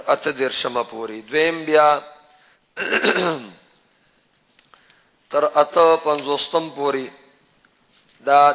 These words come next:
درې باب را دی عیسی. نو هغه کې بیا اعلان د قتال دی او د قتال وجه ذکر کړي او بشارت مجاهدین له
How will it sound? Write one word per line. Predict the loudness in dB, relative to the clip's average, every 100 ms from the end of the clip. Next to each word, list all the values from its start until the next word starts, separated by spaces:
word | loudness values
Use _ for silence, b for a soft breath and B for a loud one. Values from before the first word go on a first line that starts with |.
| 0
درې | 0
باب | 4 4 4
را | 2
دی | 2 -2
عیسی. | -2 -4 -2 -4 -6 -20 b b b b _ _
نو | -2 0 2 0 -2 -2
هغه | 0 -2
کې | -4 -2
بیا | 4 4 4 2
اعلان | 0 2 2 0 -4
د | -10
قتال | -10 -6 -2 -2 -2 -8
دی | -16 -20 _ _ _ _ _ _ _ _ _ _ _ -8
او | -4
د | -2 -2
قتال | -4 4 4 4
وجه | 2 -4 -4 -8
ذکر | -12 -8 -8
کړي | -8 -10 -12 -18 _ _ _ _ _ _ _ _ _ _
او | -6 -4
بشارت | -2 2 4 6 4 0 -8 -20
مجاهدین | -16 -8 -4 -4 -6 -10 -8 -2
له | -2